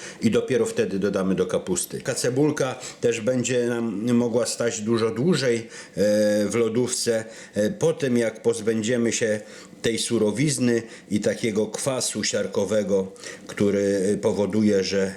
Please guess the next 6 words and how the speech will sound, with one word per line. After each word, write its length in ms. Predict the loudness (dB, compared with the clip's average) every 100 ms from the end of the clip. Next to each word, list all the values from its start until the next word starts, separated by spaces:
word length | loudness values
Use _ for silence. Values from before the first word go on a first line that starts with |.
| -8
w 380 | -8 -2 0 0
potrawach, 600 | 0 0 0 0 0 -2 0 2 2
e, 60 |
ona 240 | 2 2 2
nam 280 | 0 0
fermentuje. 720 | 0 -2 0 -2 -2 -4 -6